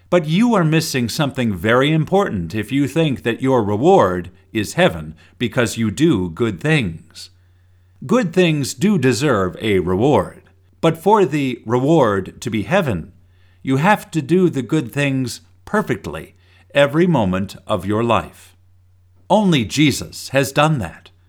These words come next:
He did all the good things and refrained from doing all the bad things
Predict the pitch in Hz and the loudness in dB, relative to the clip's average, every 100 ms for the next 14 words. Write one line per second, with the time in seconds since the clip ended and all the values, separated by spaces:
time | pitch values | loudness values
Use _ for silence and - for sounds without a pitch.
0 | _ _ _ _ - 196 175 226 120 92 | _ _ _ _ -2 0 4 4 4 2
1 | 107 131 123 143 156 104 151 135 98 87 | 2 2 0 0 -2 0 2 2 2 -4
2 | 85 117 131 139 139 180 170 135 113 139 | -2 -2 0 -2 0 2 2 0 -2 -2
3 | 123 147 139 135 131 143 143 117 120 151 | 0 0 0 -2 0 0 2 0 0 0
4 | 123 107 95 90 - - - | 0 -4 -6 -8 -18 -20 -20